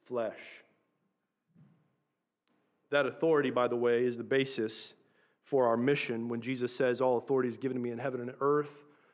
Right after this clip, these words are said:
Go you therefore and make disciples of all nations." Why? Why have we been given the authority and the commission to go make disciples of him from all nations? Because he is the ruler of all nations.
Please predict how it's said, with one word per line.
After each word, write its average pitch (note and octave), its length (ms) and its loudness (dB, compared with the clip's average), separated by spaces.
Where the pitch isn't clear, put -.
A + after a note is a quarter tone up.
Go C#3 80 2
you C3+ 180 0
therefore C3+ 360 0
and B2+ 80 -2
make C3 140 -2
disciples C3+ 800 -4
of A2 80 -8
all C#3 200 4
nations." C#3+ 840 0
Why? C#3+ 540 4
Why G3+ 240 6
have G#3+ 120 4
we F#3+ 120 2
been E3+ 220 4
given E3 280 4
the D#3+ 100 4
authority E3+ 480 4
and D3+ 100 2
the C#3 60 0
commission D#3+ 500 0
to C#3 60 -4
go D#3+ 160 4
make D#3 240 2
disciples D3+ 640 2
of C#3+ 220 0
him C#3 280 2
from E3 220 4
all E3 240 4
nations? D#3 440 2
Because F3+ 480 4
he A#3+ 140 6
is G#3+ 160 4
the G3 120 12
ruler B3 520 8
of F3 100 6
all E3 180 8
nations. B2+ 720 0